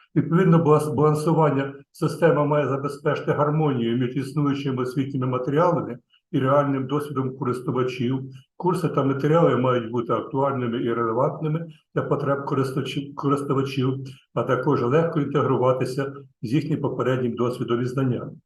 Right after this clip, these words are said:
Асиміляція передбачає те, що система має допомагати користувачам інтегрувати нові знання та навички з їхніми і-, існуючими сис-, е, баченнями, мисленням. Це може бути досягнено через інтерактивні елементи,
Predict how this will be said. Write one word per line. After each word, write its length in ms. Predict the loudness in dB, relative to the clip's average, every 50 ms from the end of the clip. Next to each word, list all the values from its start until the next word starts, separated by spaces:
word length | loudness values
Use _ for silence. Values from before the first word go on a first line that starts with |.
| _ _ _ _ _ -6
Асиміляція 640 | -4 0 0 2 2 4 4 4 2 2 0 0 0
передбачає 600 | 0 0 -2 0 0 -2 -2 0 0 0 0 0 0
те, 140 | 0 0 0
що 240 | 0 -2 -2 -4 -4
система 640 | -4 -6 -8 -6 -2 -2 0 0 0 0 -2 -4 -6 -12 -18 _ _ _ _ -2
має 240 | 0 0 0 0
допомагати 580 | -2 -2 -4 -4 -2 -2 0 0 0 -2 -2 -6
користувачам 920 | -6 -4 -4 -4 -4 -4 -4 -4 -4 -4 -4 -2 -2 -2 -2 -2 -4 -8 -12 _ _ _ _ -8
інтегрувати 680 | -6 -4 -2 -2 0 0 0 2 2 2 2 0 0 0
нові 280 | 0 0 2 0 0
знання 360 | -2 -2 -2 0 0 0 0
та 140 | 0 -2 -2
навички 560 | -2 0 0 0 0 -2 -4 -6 -6 -8 -8 -8 -10 -16 _ _ _ _ _
з 160 | -8 -4 -2 -2
їхніми 360 | -4 -2 -2 -2 -2 -2 -2 -2
і-, 460 | -2 -2 -2 -2 -4 -8 -10 -8 -8
існуючими 560 | -8 -6 -4 -2 0 0 0 -2 -2 -2 -2
сис-, 400 | -4 -4 -8 -10 -12 -12 -8 -4
е, 260 | -2 0 0 0 0 0
баченнями, 600 | 0 0 -2 0 -2 -2 0 2 2 2 2 2
мисленням. 640 | 2 2 2 2 2 0 0 0 0 0 0 -2 -4 -10 -16 -20 _ _
Це 140 | -2 0 2
може 240 | 2 2 2 0 0
бути 240 | -2 -2 -4 -4
досягнено 580 | -2 -2 -4 -4 -2 -2 -2 0 0 0 0 -2
через 280 | -2 -2 -4 -4 -2 -2
інтерактивні 840 | -4 -4 -4 -4 -6 -4 -4 -4 -4 -4 -2 -2 -2 -2 0 0
елементи, 600 | 0 0 0 0 0 0 0 0 -2 -2 -4 -4